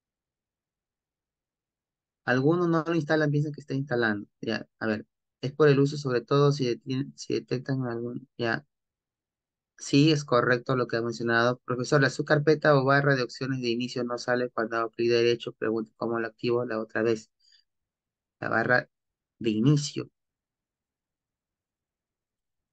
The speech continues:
¿A esta barra se refiere? ¿O cuál barra? A ver, me comentas ahorita, Marco Ramos, un ratito. Bien, entonces, eh, voy a dar pase ahora sí a su compañero.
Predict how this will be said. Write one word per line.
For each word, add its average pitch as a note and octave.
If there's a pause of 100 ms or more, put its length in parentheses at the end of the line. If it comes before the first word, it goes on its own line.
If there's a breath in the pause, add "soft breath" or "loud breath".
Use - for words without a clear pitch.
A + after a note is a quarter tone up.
(140)
¿A G#2
esta G#2+
barra A2+
se A2+
refiere? B2 (140)
¿O A2
cuál G#2+
barra? G#2+
A G#2+
ver, G#2
me A2+
comentas B2
ahorita, A#2+
Marco B2
Ramos, B2+
un B2+
ratito. B2+ (640 loud breath)
Bien, C#3
entonces, C#3+
eh, B2
voy D3
a D3+
dar D3+
pase D3
ahora C3
sí D3
a A2+
su - (220)
compañero. C3+